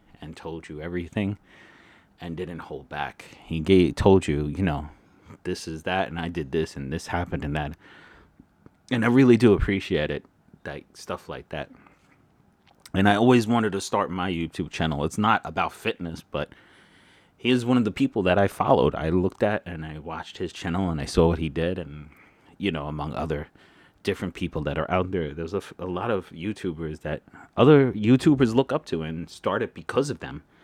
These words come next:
He is one of the people I started my YouTube channel for. It's been a few years now I've been doing my YouTube channel. Of course, I don't have <laughs> as many followers as him, but I'm getting up there,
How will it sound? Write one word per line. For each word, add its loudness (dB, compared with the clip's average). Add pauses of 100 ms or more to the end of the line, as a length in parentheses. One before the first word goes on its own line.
(440)
He 0
is -2
one 0
of 0
the 2
people -6
I -4
started -2
my -2
YouTube -8
channel -12
for. -14
It's -14
been -8
a -16
few -4
years 2
now -6
I've -12
been -18
doing -6
my -12
YouTube -6
channel. -8
Of -10
course, 2
I -2
don't -2
have 2
<laughs> 4
as 4
many 6
followers 6
as -2
him, 4 (1200)
but -2 (720)
I'm 6
getting 4
up 2
there, -2